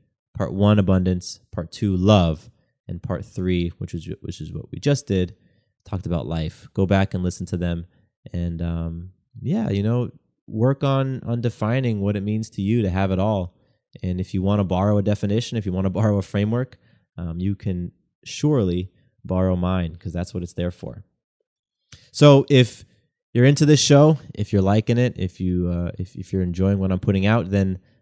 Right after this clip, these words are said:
um, subscribe on iTunes. You know, iTunes is, uh, is a great place. If you are on Apple, um, go there, subscribe. Also leave a review. Reviews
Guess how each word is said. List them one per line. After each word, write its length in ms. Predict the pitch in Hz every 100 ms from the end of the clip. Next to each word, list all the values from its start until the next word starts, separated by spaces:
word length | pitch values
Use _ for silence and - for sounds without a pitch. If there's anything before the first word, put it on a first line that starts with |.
| _
um, 180 | 92 90
subscribe 540 | - 117 - 135 147
on 80 | 143
iTunes. 680 | 135 143 - 165 170 - - _ -
You 100 | 101
know, 120 | 101
iTunes 600 | 101 107 113 110 98 -
is, 340 | 87 95 90 95
uh, 240 | 92 87
is 100 | 85
a 80 | 92
great 240 | 107 104
place. 400 | - 107 107 - - _ -
If 240 | 98 -
you 160 | 104 98
are 160 | 98
on 460 | - 98 98 95 92
Apple, 520 | 104 104 113 113 113 - _ _ - -
um, 260 | 87 92
go 240 | 104 110 101
there, 240 | 107 107
subscribe. 680 | - 95 - 110 104 107 101
Also 220 | 113 123
leave 180 | 113 110
a 60 | 104
review. 560 | 98 85 98 110 117 -
Reviews 580 | 90 90 101 98 -